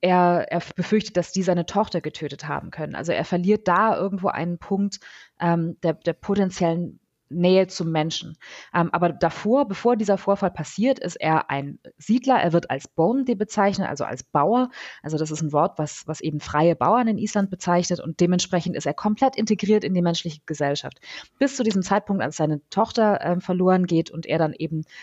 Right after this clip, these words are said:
seine Neffen tötet. Und das ist immer wieder so der Punkt. Also wir sehen in diesen Geschichten immer mal wieder Momente, in denen es kippt. Ähm, gerade in den Geschichten, in denen dann später trollische oder monströse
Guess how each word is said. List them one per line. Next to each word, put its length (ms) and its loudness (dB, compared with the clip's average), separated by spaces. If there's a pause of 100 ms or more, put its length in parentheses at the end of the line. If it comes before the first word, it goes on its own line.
seine 220 0
Neffen 320 -2
tötet. 340 -8 (220)
Und 120 4
das 100 2
ist 140 -4
immer 200 4
wieder 160 4
so 100 -2
der 120 2
Punkt. 320 -2
Also 200 -6
wir 200 -4
sehen 220 4
in 100 -4
diesen 220 -2
Geschichten 300 -6
immer 140 -2
mal 180 0
wieder 200 2
Momente, 580 0 (400)
in 160 4
denen 180 4
es 160 -6
kippt. 380 -4 (380)
Ähm, 200 2
gerade 360 2
in 160 -2
den 240 4
Geschichten, 400 -4
in 160 -6
denen 260 2
dann 160 0
später 540 0
trollische 540 2
oder 160 2
monströse 760 0